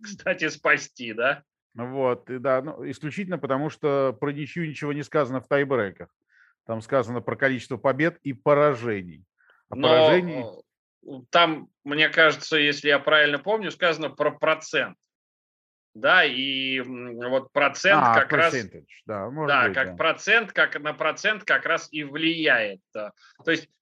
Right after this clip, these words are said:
Speaker 1: первым идет количество побед, а дальше уже процент. А процент как раз с ничьей становится лучше, чем с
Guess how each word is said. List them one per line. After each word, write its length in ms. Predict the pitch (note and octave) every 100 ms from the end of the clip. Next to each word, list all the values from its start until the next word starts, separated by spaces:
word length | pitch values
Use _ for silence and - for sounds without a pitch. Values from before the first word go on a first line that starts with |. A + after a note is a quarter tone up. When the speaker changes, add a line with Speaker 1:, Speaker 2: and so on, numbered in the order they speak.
| _ -
Speaker 1:
первым 540 | C4 B3 F3 D3+ D#3+
идет 220 | E3 D#3
количество 500 | - E3+ E3+ - E3
побед, 580 | D3+ F3 F3 A#3 C#4 -
а 120 | D3+ D3+
дальше 380 | F3 A3+ - E3+
уже 220 | C#3+ G3+
процент. 640 | G3 F3+ F3+ - D#3+ A2+
А 80 | A2+
процент 480 | - C3 C3 G#3 A3+
как 220 | E3 D3
раз 360 | D#3 F3 - -
с 40 |
ничьей 480 | D#3 D3+ - F3 G3
становится 540 | F#3 D3 D3 E3 E3 D#3
лучше, 420 | D#3+ D3+ - C3
чем 280 | - C3+
с 80 | B2+